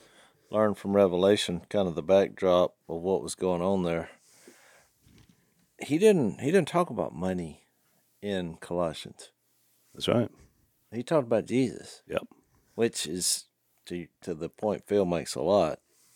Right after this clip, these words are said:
Speaker 1: there, when you drift away from that being your focus, bad things start happening.
Speaker 2: Correct.
Speaker 1: The, the deceitfulness,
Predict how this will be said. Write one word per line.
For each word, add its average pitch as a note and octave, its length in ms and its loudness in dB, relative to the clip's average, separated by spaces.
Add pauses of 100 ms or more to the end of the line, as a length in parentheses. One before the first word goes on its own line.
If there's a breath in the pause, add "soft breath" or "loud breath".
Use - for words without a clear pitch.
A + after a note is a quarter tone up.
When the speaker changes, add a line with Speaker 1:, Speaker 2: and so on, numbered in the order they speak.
(480)
Speaker 1:
there, G#2 260 -2 (140)
when G#2 240 -2
you D#3 180 4
drift E3+ 420 6
away B2 380 8
from F#2 260 0
that F#2+ 200 2
being G#2+ 240 4
your E2+ 140 2
focus, - 640 -2 (1120)
bad F#2+ 320 2
things G2 280 -4
start F#2 240 -4
happening. F2 340 -10
Speaker 2:
Correct. D2+ 340 -6 (560)
Speaker 1:
The, E2+ 320 -2
the F2 200 0
deceitfulness, F#2+ 1700 0